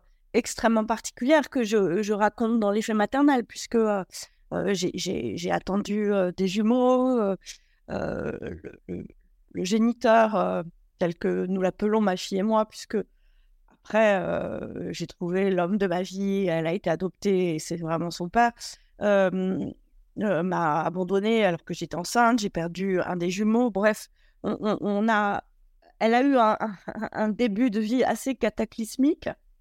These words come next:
Et c'est vrai que, euh, je me souviens que mon obsession,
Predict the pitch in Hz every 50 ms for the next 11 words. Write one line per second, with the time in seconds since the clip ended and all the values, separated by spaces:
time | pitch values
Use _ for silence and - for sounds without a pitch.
0 | _ _ _ _ _ _ _ _ _ _ _ _ _ _ _ _ _ _ _ _
1 | _ _ _ - - 254 220 - 285 262 226 240 233 262 269 294 330 330 - _
2 | _ _ _ _ _ _ _ _ _ _ - 226 196 208 220 214 196 - 165 226
3 | 220 214 208 - 202 214 214 202 190 156 139 147 135 135 131 90 - - - -
4 | 73 - 175 180 208 226 247 233 - 262 240 254 277 277 277 - 262 226 233 247
5 | 262 285 302 - - - 302 269 - - 247 262 302